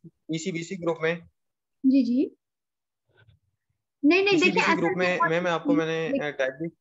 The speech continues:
Speaker 2: वो, वो ऐसा होगा, आप
Speaker 1: लेकिन
Speaker 2: उसको check करें। सर्च टर्म optimizer जो है, वहाँ पर जब आप backend पे changes करते हैं ना सर्च टर्म्स पे,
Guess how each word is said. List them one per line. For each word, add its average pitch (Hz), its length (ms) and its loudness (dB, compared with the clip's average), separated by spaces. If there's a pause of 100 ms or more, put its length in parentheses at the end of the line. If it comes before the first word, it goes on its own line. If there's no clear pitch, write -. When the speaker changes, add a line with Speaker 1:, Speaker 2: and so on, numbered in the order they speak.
(220)
Speaker 2:
वो, 320 380 -4 (120)
वो 262 340 0
ऐसा 254 300 -2
होगा, 262 340 2
आप - 160 -6 (140)
Speaker 1:
लेकिन - 460 -4
Speaker 2:
उसको 277 120 -4
check - 240 -6
करें। 311 440 -2 (120)
सर्च 277 360 0
टर्म 403 120 0
optimizer 254 640 0
जो 226 160 0
है, 254 160 -2
वहाँ 269 500 0
पर 285 300 -2
जब 262 200 0
आप 269 100 0
backend 262 380 -4
पे 330 60 0
changes 254 400 -2
करते 247 240 -2
हैं 339 80 4
ना 339 100 0
सर्च 349 320 -6
टर्म्स 311 200 2
पे, 320 180 -8